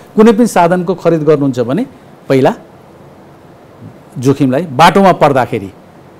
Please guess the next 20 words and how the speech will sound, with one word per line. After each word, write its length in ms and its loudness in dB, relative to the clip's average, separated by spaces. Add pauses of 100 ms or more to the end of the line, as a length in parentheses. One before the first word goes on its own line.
(560)
हुने 160 4
जाने 160 2
जोखिम, 320 -6 (520)
अब 80 -8
जोखिम 340 -2
त 140 -2 (440)
संयोग 440 0
प्रा-, 240 -6
प्राकृतिक 400 -2
जोखिम 280 -2
हुन्छ, 160 -2 (400)
मानवीय 440 2
जोखिमहरू 540 -2
हुन्छ, 220 -8 (560)
ती 100 0
सबै 380 0
जोखिम 320 0
चाहिँ 200 -4 (480)
बिमा 320 0
कम्पनीलाई 440 -6